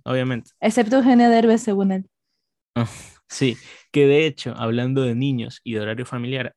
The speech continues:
Speaker 1: otra de las polémicas, eh,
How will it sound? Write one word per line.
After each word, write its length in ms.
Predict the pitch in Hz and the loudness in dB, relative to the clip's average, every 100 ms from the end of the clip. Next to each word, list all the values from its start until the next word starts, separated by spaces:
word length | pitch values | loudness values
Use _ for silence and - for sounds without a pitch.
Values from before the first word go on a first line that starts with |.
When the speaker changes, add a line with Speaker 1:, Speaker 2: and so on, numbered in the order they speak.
| _ | _
Speaker 1:
otra 560 | 110 110 139 - - 104 | -6 -4 -4 -6 -8 -6
de 100 | 101 | -6
las 180 | 98 - | -10 -12
polémicas, 680 | - 107 120 123 - 170 - _ - _ _ | -10 -6 -6 -6 -8 -12 -14 _ -20 _ _
eh, 280 | 120 120 | -6 -4